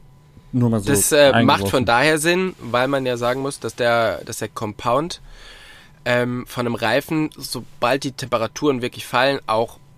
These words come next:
Speaker 2: richtig fallen, wird der halt einfach härter. Das heißt, da macht's halt Sinn, eine, eine, ähm,
Speaker 1: Dünne
Speaker 2: weichere
Speaker 1: Reifen.
Speaker 2: Gummimischung zu fahren.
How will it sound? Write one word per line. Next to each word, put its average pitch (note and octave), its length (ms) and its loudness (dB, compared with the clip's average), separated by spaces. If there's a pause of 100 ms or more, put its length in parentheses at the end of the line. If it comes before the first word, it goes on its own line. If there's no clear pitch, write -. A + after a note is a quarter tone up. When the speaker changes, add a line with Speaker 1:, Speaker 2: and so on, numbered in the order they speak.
(160)
Speaker 2:
richtig C#3+ 420 -4
fallen, C3+ 400 2
wird B2+ 220 -4
der A2+ 80 0
halt A2+ 80 -2
einfach G#2 260 -8
härter. G#2+ 320 -4
Das G2+ 140 -14
heißt, G#2 180 -6
da G2+ 60 -4
macht's G#2+ 200 -4
halt G2+ 120 -8
Sinn, A#2+ 180 -6
eine, A2 140 -6 (120)
eine, G2 360 -6 (680)
ähm, G#2 400 -2
Speaker 1:
Dünne A2+ 140 -2
Speaker 2:
weichere G#2 280 0
Speaker 1:
Reifen. G2+ 80 -6
Speaker 2:
Gummimischung A#2 480 -6
zu C#3+ 120 -10
fahren. D3 300 -2